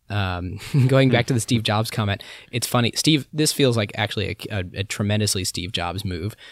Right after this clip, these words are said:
because, like, it, Steve is famous for, you know, saying he's gonna go therm-, thermonuclear on Android, and, like, when, when he gets into a tiff, like, th-, they get into a tiff, and, like, even if, if it, it is, it has some fallout,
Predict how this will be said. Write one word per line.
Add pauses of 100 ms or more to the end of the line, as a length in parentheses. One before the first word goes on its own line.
(100)
because, (260)
like, (360)
it, (280)
Steve
is
famous
for, (300)
you
know,
saying
he's
gonna
go
therm-,
thermonuclear
on
Android, (260)
and,
like,
when,
when
he
gets
into
a
tiff,
like, (200)
th-, (160)
they
get
into
a
tiff,
and,
like,
even
if,
if
it,
it
is,
it
has
some
fallout,